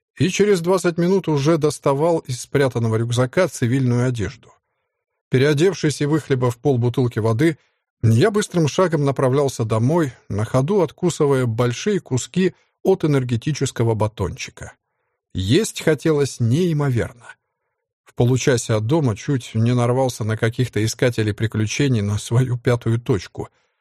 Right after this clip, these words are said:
Но физическая форма — наше все. Поэтому... Поэтому я элементарно убежал от пьяных мужиков.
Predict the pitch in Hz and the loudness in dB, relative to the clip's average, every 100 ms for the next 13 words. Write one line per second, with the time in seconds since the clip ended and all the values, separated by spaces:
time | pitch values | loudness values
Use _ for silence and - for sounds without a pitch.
0 | _ 113 156 208 196 190 202 190 - 165 | _ 0 0 2 0 0 -2 -4 0 0
1 | 135 151 190 180 170 127 _ 92 104 156 | 2 0 2 0 -2 -4 _ -6 -4 -4
2 | 127 117 - 90 - - _ _ _ - | -6 -8 -8 -8 -8 -16 _ _ _ -2
3 | 98 110 196 202 190 185 - _ _ _ | 0 2 0 0 0 -2 -6 _ _ _
4 | _ _ - 240 - 185 170 175 156 147 | _ _ 0 0 2 2 2 2 2 0
5 | 147 131 104 98 98 123 139 214 120 - | 0 0 -2 -2 -2 -2 0 0 0 -2
6 | 143 135 - 101 90 - 101 95 | -2 -2 -4 -8 -10 -8 -6 -6